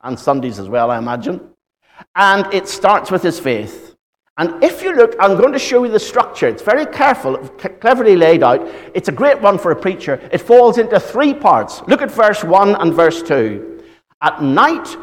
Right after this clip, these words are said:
I cry out in your presence. Let my prayer come before you. Incline your ear to my cry." That's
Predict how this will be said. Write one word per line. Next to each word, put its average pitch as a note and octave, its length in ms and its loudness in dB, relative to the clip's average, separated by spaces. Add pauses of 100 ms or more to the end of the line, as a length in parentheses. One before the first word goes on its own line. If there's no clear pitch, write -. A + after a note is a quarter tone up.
(220)
I B2 160 -10
cry C#4 520 2
out E4+ 300 2
in D4 100 -4
your D4 120 4
presence. A2 640 -2
Let F3 280 2
my A3+ 160 4
prayer A3+ 400 4
come A3+ 220 -2
before C#3 340 -2
you. C#3+ 520 -6
Incline F#3 680 0
your A#3 280 0
ear E3+ 260 0
to E3+ 140 -10
my C#3+ 240 -4
cry." G#2 600 -6 (440)
That's A3+ 440 -4